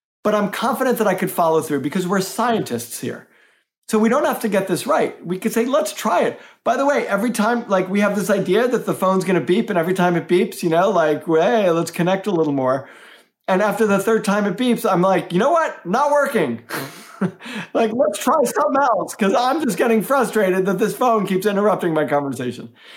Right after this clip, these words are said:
You know, or maybe it does work. I don't know, but we're gonna just follow through on a couple of ideas, try something, and keep doing it. And it reduces, it releases the pressure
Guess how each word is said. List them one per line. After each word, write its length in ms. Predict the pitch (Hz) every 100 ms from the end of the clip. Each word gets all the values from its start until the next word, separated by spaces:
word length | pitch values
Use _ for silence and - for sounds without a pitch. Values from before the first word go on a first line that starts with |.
| - -
You 80 | -
know, 100 | 247
or 100 | -
maybe 220 | 285 285
it 120 | 370 -
does 260 | 311 233
work. 240 | 220 147 -
I 80 | 226
don't 100 | 262
know, 160 | 185
but 160 | 180 214
we're 140 | 208
gonna 220 | 220 269
just 180 | 220 196
follow 360 | - 208 220 190
through 580 | - 208 220 151 139 - _ _ _ -
on 120 | 180
a 40 |
couple 300 | 180 185 196
of 80 | 196
ideas, 500 | 185 160 151 156 -
try 300 | - 190 226
something, 500 | 226 165 131 147 156
and 160 | 156 151
keep 160 | 196
doing 220 | 175 247 240
it. 180 | 131 - - -
And 100 | 180
it 140 | 202 208
reduces, 800 | 190 185 156 202 262 - 208 139
it 100 | 151
releases 800 | 160 160 175 240 302 - 143 117
the 120 | 131
pressure 720 | - - - 277 233 - -